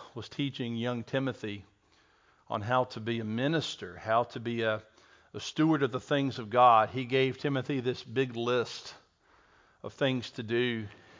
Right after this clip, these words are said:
in First Timothy chapter four. Here's some of them. He said, "Timothy, you need to be trained in your faith. Timothy, you need to be trained in godliness. You need to be an example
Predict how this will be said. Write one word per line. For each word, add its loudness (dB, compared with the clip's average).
in -4
First -2
Timothy -6
chapter -4
four. -2
Here's -2
some 0
of 0
them. -8
He -12
said, -2
"Timothy, 2
you 0
need 0
to -4
be -4
trained 0
in -6
your -6
faith. -16
Timothy, 4
you -2
need 0
to -4
be -2
trained 0
in -6
godliness. 4
You 2
need 4
to 0
be 2
an 4
example 4